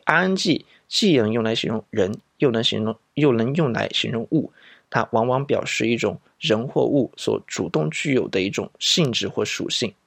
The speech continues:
或者是品质。而E D呢，一般只用于形容人，描述的是人的内心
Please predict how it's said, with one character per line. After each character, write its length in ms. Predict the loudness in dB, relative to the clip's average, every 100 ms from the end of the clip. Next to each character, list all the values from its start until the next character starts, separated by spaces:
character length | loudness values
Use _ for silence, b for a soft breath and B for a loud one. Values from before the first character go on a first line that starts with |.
| _
或 180 | -2 -2
者 120 | 0
是 120 | -4
品 280 | -4 -6 -6
质。 240 | -4 -4 -4 B B B
而 220 | 0 2
E 160 | 2 2
D 200 | 2 0
呢， 180 | 0 -4 -2
一 100 | 0
般 260 | 0 0
只 240 | 0 -2 -2
用 180 | -4 -4
于 80 |
形 160 | -2 -2
容 140 | -4
人， 180 | -4 -6 -8 b b b b
描 220 | 2 2
述 180 | 2 0
的 60 | 0
是 240 | 0 0
人 200 | -2 -2
的 80 | -2
内 180 | 0 0
心 320 | 0 -2